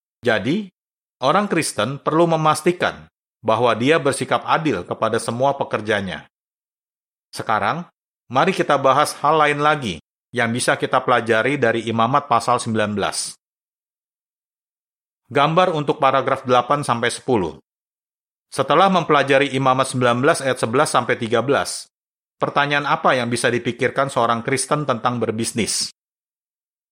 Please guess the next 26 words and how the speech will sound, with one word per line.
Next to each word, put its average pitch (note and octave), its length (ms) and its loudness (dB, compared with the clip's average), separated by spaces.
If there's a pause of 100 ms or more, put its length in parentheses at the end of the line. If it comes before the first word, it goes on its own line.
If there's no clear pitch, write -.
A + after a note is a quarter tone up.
(840)
Berikut D3 400 2
ini F#3 160 2
adalah D3+ 320 4
keterangan C#3 480 0
untuk A#2+ 240 -2
gambar B2+ 400 2
yang B2 80 -2
dibahas A#2+ 400 0
bersama B2+ 400 2
paragraf A2+ 480 0
delapan A2+ 400 0
sampai A2+ 240 -2
sepuluh. G#2+ 480 -2 (960)
Seorang C3 320 2
saudara D3 480 4
yang C#3 160 0
memiliki B2+ 400 2
usaha B2 400 0
mengecat A#2 480 -2
rumah C#3+ 320 0 (400)
membayar C3 480 4
gaji B2 240 2
karyawannya. G#2+ 800 0 (2250)
Mengasihi D#3+ 560 0
sesama C#3 400 0
kita C#3+ 240 -2